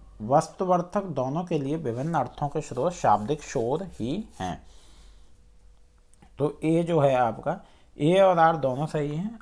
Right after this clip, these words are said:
आर ए की सही व्याख्या है, ए और आर दोनों सही है, लेकिन आर ए की सही व्याख्या नहीं है। ए सही है, लेकिन आर सही नहीं है। ए सही नहीं है, लेकिन आर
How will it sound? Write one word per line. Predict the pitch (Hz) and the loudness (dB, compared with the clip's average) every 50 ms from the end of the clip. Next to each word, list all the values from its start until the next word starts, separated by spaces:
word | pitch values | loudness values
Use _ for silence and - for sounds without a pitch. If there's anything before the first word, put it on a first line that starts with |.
| - | -6
आर | - 117 123 123 127 | -2 -2 0 0 -2
ए | 123 | -2
की | 120 - 143 | -4 -4 -6
सही | 135 - 104 110 117 | -4 -2 -2 -2 -2
व्याख्या | 113 113 113 117 - - - 156 151 | 0 -2 -2 -2 -4 -6 -8 -8 -6
है, | 127 156 170 - - - | -6 -6 -8 -8 -6 -4
ए | 127 131 131 | -2 -2 0
और | 120 120 | 0 0
आर | 117 117 113 | 0 0 -2
दोनों | 107 104 107 117 131 | -2 -4 -4 -4 -6
सही | 135 - 131 131 131 | -6 -4 -4 -4 -4
है, | 143 156 156 | -4 -4 -6
लेकिन | 135 120 - 107 107 | -6 -8 -6 -6 -6
आर | 104 98 98 101 | -4 -4 -4 -4
ए | 104 101 | -6 -6
की | 104 117 107 | -8 -8 -8
सही | - 107 98 98 | -6 -6 -4 -4
व्याख्या | 98 95 92 - - 107 90 | -4 -6 -6 -6 -6 -6 -6
नहीं | 90 92 104 127 139 | -6 -6 -8 -8 -8
है। | 151 - | -10 -8
ए | - - 107 123 | -6 -4 -4 -4
सही | 120 - 107 104 107 | -4 -4 -4 -4 -4
है, | 117 135 | -4 -4
लेकिन | 120 107 104 107 98 98 | -6 -6 -6 -6 -6 -6
आर | 69 85 95 - - 98 | -6 -6 -6 -6 -8 -10
सही | - - 92 92 90 | -8 -8 -8 -8 -8
नहीं | 90 92 104 120 143 | -8 -8 -8 -8 -8
है। | 160 175 175 - - - - - - - _ _ _ - - | -8 -10 -10 -14 -20 -20 -20 -20 -20 -20 _ _ _ -6 0
ए | 156 165 190 202 | 2 2 2 2
सही | 185 - 156 131 127 120 | 2 0 0 0 0 0
नहीं | 117 110 107 107 113 120 | 0 -2 -2 -2 -2 -2
है, | 143 170 175 | -2 -2 -2
लेकिन | 160 107 - 104 104 - | -2 -4 -4 -6 -6 -6
आर | - - - - 247 294 | -4 -2 0 0 0 -2